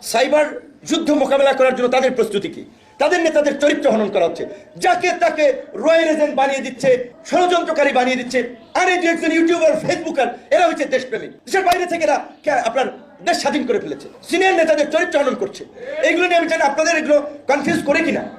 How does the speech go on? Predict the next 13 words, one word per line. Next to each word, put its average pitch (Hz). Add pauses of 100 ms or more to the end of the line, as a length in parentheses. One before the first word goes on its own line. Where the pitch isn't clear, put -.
(240)
তো 233
এইভাবে 311
যদি 320 (160)
মানুষের 277
মাঝে 262
বিভ্রান্তি 254
তৈরি 247
করে, - (340)
তাহলে 294
তো 285
মানুষ 247 (420)
বিভ্রান্তিতে 262
পড়বে। 214